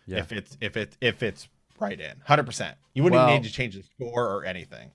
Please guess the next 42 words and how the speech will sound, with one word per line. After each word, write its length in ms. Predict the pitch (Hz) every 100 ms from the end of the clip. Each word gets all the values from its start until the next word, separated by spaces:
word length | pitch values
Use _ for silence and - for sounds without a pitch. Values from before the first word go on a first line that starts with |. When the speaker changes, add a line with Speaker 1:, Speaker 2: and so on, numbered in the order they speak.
| _
Speaker 1:
Let 120 | 151
me 60 | 277
just 160 | 214 -
tell 100 | 127
you 60 | 98
right 140 | 101
now, 340 | 113 117 90 - _ -
I, 100 | 120 - 101 -
I, 140 | 135 -
I 140 | 143
would, 260 | 185 143 123
I 80 | 160
would 140 | 202
take 140 | 165 131
a 60 |
full-on 440 | - 131 123 107 92
trilogy 800 | - 143 147 131 95 98 90 90 _ _ _
for 140 | 123
this. 240 | 104 98 -
I 80 |
want 180 | 143 147
the 80 | 110
backstory 600 | - 113 147 - 185 196
to 60 | 180
this 180 | 180 -
story. 280 | 185 190
I 140 | 180 139
wanna 200 | 147 139
know 100 | 127
what 160 | 123
Speaker 2:
Oh, 20 | 104
Speaker 1:
happens 320 | 117 98 98
Speaker 2:
yeah. 80 | 82
Speaker 1:
afterwards. 560 | 120 143 156 160 165 - - _
Like, 140 | 131 120
this 500 | 110 123 185 - - 127
J-, 280 | 101 139 -
this, 260 | 123 117 -
uh, 220 | 117 113
Sabersmith, 920 | - - - 165 156 117 - 101 92 87 _ _ _
he's 280 | 208 269
gone. 420 | - 123 180 180